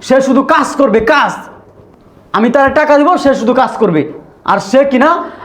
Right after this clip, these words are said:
আমার মুখে মুখে তর্ক করে, "আমি বাসা থেকে আসছি, আমার বউয়ের, আপনার মাইয়া আছে না, আপনার মাইয়ার সাথে খারাপ ব্যবহার করছে।" ফকিন্নির বাচ্চা, এই, তোর এত বড় সাহস, তুই আমার বউয়ের সাথে খারাপ ব্যবহার করছো? এই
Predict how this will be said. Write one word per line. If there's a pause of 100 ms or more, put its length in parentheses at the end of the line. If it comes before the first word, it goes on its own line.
আমার
মুখে
মুখে
তর্ক
করে, (280)
"আমি (260)
বাসা
থেকে
আসছি,
আমার
বউয়ের, (680)
আপনার
মাইয়া
আছে
না,
আপনার
মাইয়ার
সাথে
খারাপ
ব্যবহার
করছে।" (460)
ফকিন্নির
বাচ্চা,
এই, (580)
তোর
এত
বড়
সাহস,
তুই
আমার
বউয়ের
সাথে
খারাপ
ব্যবহার
করছো?
এই